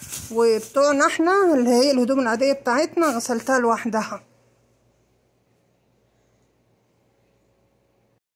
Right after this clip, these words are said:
كنت جايباهم السنة اللي فاتت من ال-،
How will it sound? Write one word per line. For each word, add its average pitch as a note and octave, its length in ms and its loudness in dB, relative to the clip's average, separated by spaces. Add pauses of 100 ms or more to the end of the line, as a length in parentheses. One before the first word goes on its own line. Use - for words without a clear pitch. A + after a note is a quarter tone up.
كنت C4+ 200 -12
جايباهم B3+ 440 0
السنة B3+ 280 -2
اللي A#3+ 120 -6
فاتت - 460 -6
من A3 340 0
ال-، G#3 520 -2